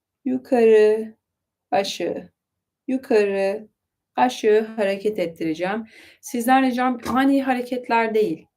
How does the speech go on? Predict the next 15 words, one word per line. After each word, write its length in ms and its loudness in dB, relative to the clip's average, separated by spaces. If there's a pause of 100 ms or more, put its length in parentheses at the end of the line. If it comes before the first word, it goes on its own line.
(440)
Tatlı 360 -2
tatlı 600 -6 (240)
bu 100 -8
pozisyonda 800 -4
başımı 340 -2
çok 280 -6
fazla 320 -2
çekmeden 760 -8 (640)
biraz 440 0
biraz, 440 -6
biraz 400 -2
biraz 380 -6
hareket 340 -10
ettirmek 520 -10
olacak. 400 -12